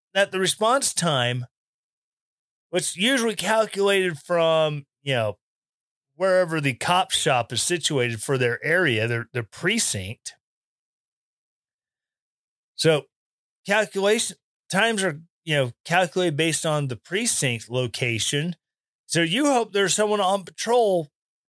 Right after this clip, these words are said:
even closer than the precinct. <clears throat> Especially if you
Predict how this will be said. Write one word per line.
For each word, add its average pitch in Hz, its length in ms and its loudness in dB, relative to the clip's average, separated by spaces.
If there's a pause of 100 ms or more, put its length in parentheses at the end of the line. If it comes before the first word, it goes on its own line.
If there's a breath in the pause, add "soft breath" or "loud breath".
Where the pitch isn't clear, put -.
(120)
even 214 260 0
closer 214 400 2
than 185 220 0
the 165 80 -4
precinct. 180 800 -2 (1800)
<clears throat> - 640 0 (240)
Especially 285 560 2
if 160 100 -2
you 185 200 0